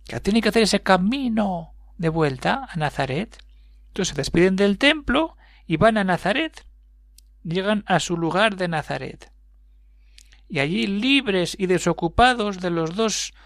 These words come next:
los dos santos esposos, José y María, en casa. Eso es lo que vemos ahí. Pero,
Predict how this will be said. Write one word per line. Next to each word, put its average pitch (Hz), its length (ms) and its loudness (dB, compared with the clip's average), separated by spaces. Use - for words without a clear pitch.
los 165 240 4
dos 220 200 4
santos 226 500 2
esposos, 202 580 -2
José 196 460 -6
y 196 140 -6
María, 175 480 -2
en 151 240 -8
casa. - 560 -10
Eso 208 240 -4
es 247 80 -6
lo 233 180 -4
que 240 320 -8
vemos 254 380 -2
ahí. 196 340 -2
Pero, 175 320 -2